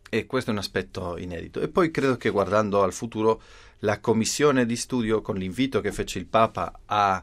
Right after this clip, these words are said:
cercare un nuovo dialogo tra teologi e scienziati, ha prodotto i suoi frutti.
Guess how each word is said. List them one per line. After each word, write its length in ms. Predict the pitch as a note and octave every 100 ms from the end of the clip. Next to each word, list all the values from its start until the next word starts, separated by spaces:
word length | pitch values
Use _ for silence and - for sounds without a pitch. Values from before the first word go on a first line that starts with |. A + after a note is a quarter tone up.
| -
cercare 380 | - A2 D#3 C#3
un 240 | B2+ B2
nuovo 280 | B2 E3+ E3
dialogo 480 | B2+ C3+ C#3+ C3+ B2+
tra 260 | - B2+ B2
teologi 580 | - A#2 B2 A2+ G#2 G2
e 40 |
scienziati, 680 | G2 - D#3+ - B2+ - G#3+
ha 80 | -
prodotto 400 | - F#2 F2 F#2
i 60 |
suoi 180 | E2+ F2
frutti. 580 | D#2+ - - - -